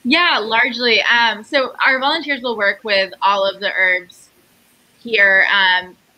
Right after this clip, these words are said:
a lot of them are perennials, and we have large perennials,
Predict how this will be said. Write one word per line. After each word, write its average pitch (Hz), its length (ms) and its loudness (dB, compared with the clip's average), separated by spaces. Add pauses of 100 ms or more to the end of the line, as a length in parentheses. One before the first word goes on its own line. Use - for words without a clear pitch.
(260)
a 226 100 -2
lot 214 260 2
of 254 100 -2
them 254 220 -4
are 190 200 0
perennials, 262 680 -4
and 214 140 -8
we 214 100 -10
have 202 260 -4
large 190 400 -4
perennials, 185 540 -4